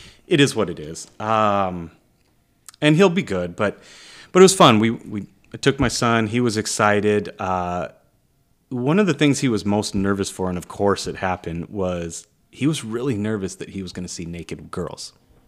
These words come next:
That's just kind of the way an eight-year-old thinks. Uh, and of course, some chicks behind us were drunk as fuck, and they're grinding on each other, and he turns around, and then it was like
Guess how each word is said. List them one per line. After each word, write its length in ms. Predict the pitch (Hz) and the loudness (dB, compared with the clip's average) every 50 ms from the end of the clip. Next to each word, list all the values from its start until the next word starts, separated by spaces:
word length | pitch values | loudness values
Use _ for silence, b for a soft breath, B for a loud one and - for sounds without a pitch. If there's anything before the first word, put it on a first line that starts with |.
| _ _ _ _ _ _ _ _ _ _ _ _ _ | _ _ _ _ _ _ _ _ _ _ _ _ _
That's 240 | - - - - - | -10 -10 -8 -8 -8
just 340 | - - 90 - - - - | -8 -6 -8 -8 -8 -10 -10
kind 180 | - 92 90 90 | -8 -6 -6 -6
of 140 | 82 73 | -6 -8
the 80 | - 92 | -8 -6
way 180 | 82 85 85 85 | -6 -6 -6 -6
an 100 | 82 78 - | -8 -10 -10
eight-year-old 480 | 98 90 - - 85 85 82 80 80 | -10 -10 -10 -10 -10 -10 -10 -10 -6
thinks. 280 | - 135 117 85 - - B B B B B B B B B B B B B - | -4 -4 -4 -4 -6 -12 B B B B B B B B B B B B B -6
Uh, 320 | - 101 95 95 92 90 - - | -2 0 2 2 2 0 0 0
and 100 | - - | 0 0
of 80 | 107 | 2
course, 200 | - 123 113 - | 2 2 2 2
some 260 | - 113 104 95 82 - _ _ _ _ _ _ _ | 2 0 0 -2 -4 -8 _ _ _ _ _ _ _
chicks 420 | - - - 120 - - - - - | -8 -6 -4 -4 -4 -6 -8 -10 -10
behind 400 | - - - 95 90 95 92 92 | -6 -4 -4 -2 -2 -2 -2 -4
us 140 | 92 - - | -4 -4 -6
were 100 | 98 82 | -6 -6
drunk 320 | - - 98 90 - - | -4 -4 -4 -4 -4 -6
as 100 | 90 - | -8 -8
fuck, 320 | - - 87 87 - - | -6 -6 -6 -6 -6 -6
and 80 | 95 90 | -8 -6
they're 80 | 90 85 | -6 -6
grinding 380 | 78 90 87 85 87 87 85 | -6 -6 -6 -6 -6 -6 -6
on 140 | 85 85 87 | -8 -8 -8
each 160 | 85 - - | -8 -8 -8
other, 180 | 90 82 87 90 | -8 -6 -6 -6
and 80 | 87 87 | -6 -6
he 80 | 95 | -8
turns 280 | 90 - - 98 90 82 | -8 -6 -6 -6 -6 -6
around, 420 | 82 87 85 87 87 87 87 85 | -6 -8 -8 -6 -6 -6 -6 -6
and 120 | 82 82 85 | -6 -6 -6
then 220 | 87 85 82 80 - | -6 -6 -8 -8 -8
it 160 | - 107 92 | -10 -10 -8
was 160 | - - - | -8 -10 -10
like 340 | - 82 80 78 76 - - | -10 -12 -12 -12 -14 -16 -20